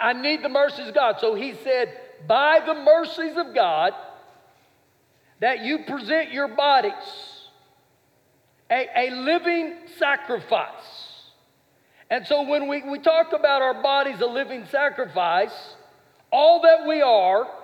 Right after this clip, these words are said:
is a living sacrifice day by day by day by day by day. So he said, "Present your bodies a living sacrifice." How does that look? "I am to present my body holy and acceptable to God,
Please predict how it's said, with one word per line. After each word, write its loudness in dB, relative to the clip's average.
is -8
a 0
living -4
sacrifice 0
day 0
by 2
day 2
by 4
day 2
by 4
day 2
by 4
day. 0
So -4
he -4
said, -6
"Present -2
your -2
bodies 2
a -2
living -4
sacrifice." 0
How 2
does -4
that 2
look? 0
"I 2
am -2
to -8
present 0
my 0
body 2
holy 2
and 0
acceptable 0
to -6
God, 4